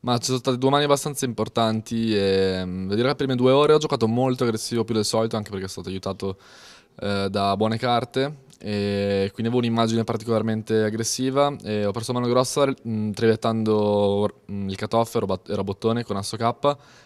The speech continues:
è tipo la terza volta che lo trivettavo solo lui. Mi chiama il big blind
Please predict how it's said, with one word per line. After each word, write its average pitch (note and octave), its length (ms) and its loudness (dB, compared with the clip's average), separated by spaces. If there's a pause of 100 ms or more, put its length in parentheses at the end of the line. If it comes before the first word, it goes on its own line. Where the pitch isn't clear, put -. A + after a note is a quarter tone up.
è F#2 60 -12
tipo G2+ 140 -4
la G2+ 40 0
terza A2+ 240 -2
volta A2 220 2
che A2 80 -6
lo G#2 80 0
trivettavo G2+ 720 -2
solo G#2 200 -10
lui. A#2+ 260 -6 (960)
Mi C3+ 120 -6
chiama E3 180 6
il D#3+ 60 4
big E3 140 2
blind F3 720 4